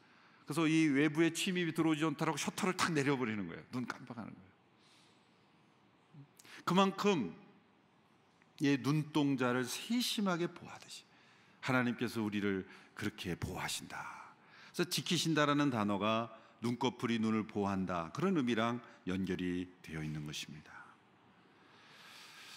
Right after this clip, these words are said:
천사들을 명령하실 수도 있고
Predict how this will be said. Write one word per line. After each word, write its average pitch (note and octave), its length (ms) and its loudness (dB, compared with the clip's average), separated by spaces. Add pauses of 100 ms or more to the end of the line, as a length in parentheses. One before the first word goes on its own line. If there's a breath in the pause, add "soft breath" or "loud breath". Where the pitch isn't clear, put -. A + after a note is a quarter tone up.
(260 loud breath)
천사들을 C3+ 640 4
명령하실 B2 580 0
수도 G2+ 160 -4
있고 G2+ 580 -6